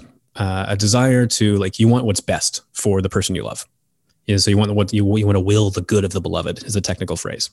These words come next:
And then you also wanna will unity with the beloved, which just means you wanna be, like, close to the people that you love. Not necessarily, like, physically close, but, like, you know,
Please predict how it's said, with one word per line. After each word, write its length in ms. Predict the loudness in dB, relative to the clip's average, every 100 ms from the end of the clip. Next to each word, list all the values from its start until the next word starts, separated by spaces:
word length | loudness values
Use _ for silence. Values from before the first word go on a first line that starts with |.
| _ _ _ _ _ _ _ _ _ _ 0
And 100 | 4
then 80 | 4
you 80 |
also 220 | 4 2 2
wanna 160 | 4
will 220 | 4 2
unity 440 | 2 2 2 0 -2
with 140 | -2
the 60 | -4
beloved, 420 | -4 -4 -6 -4
which 120 | 0
just 160 | 0 0
means 160 | 0 2
you 20 |
wanna 120 | 2
be, 100 | 2
like, 180 | -2 -6 _ _ _ _
close 280 | -2 0 0
to 80 | -2
the 60 |
people 180 | -6 -4
that 120 | -4 -4
you 80 |
love. 280 | -6 -6 -10 -18 _ _ 0
Not 140 | 2
necessarily, 300 | 4 4 2
like, 120 | 2
physically 340 | 0 2 2 0
close, 260 | 2 0
but, 140 | -2 -4
like, 200 | -2 -2
you 60 |
know, 180 | -2